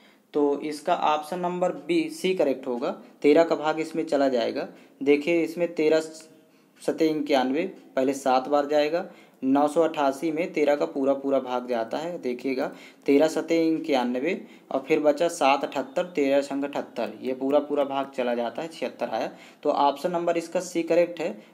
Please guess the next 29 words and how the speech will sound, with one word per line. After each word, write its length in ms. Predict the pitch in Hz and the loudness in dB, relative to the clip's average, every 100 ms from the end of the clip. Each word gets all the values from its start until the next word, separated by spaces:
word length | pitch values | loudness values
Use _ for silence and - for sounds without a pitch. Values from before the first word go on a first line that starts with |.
| - | -4
बाकी 380 | 135 139 139 185 | 0 2 0 -2
इसमें 520 | 170 - 180 180 175 | -4 -4 -4 -4 -4
तीनों 320 | - 156 170 165 | -4 -2 0 2
option 320 | 143 - 151 | 2 -2 -4
में 140 | 147 | -4
तेरह 220 | 147 135 131 | -2 0 0
का 100 | 131 | -2
भाग 260 | 127 127 131 | -4 -4 -4
नहीं 140 | 139 | -4
जाएगा, 380 | 120 110 113 165 - - | -2 -2 -4 -8 -10 -4
तो 60 | 151 | -2
इसको 220 | 147 175 | 0 2
direct 340 | 165 165 170 170 | 6 6 4 -2
check 240 | 143 139 | -4 -2
कर 100 | 117 | -4
लेना 240 | 110 107 107 | -4 -6 -8
है, 140 | - - - | -12 -20 -2
Option 280 | 127 151 143 | -2 0 -2
number 220 | 139 139 | -2 -2
सी 180 | 139 143 | -4 -4
correct 320 | 117 110 107 | -4 -6 -8
है। 120 | 113 - _ _ 131 | -14 -16 _ _ 0
Next 320 | 156 165 - | 0 0 0
question 320 | 165 165 160 | -2 0 -4
देखेंगे, 420 | 147 143 160 175 190 - - _ _ _ _ _ _ - - _ _ _ _ _ _ _ - | -2 -2 -6 -8 -12 -16 -20 _ _ _ _ _ _ -20 -20 _ _ _ _ _ _ _ 0
क्वेश्चन 320 | 156 156 190 | 2 2 2
नंबर 200 | 180 180 180 | 2 0 0
सिक्स 360 | - 196 - | 0 -2 0
है। 200 | 139 196 | -2 -2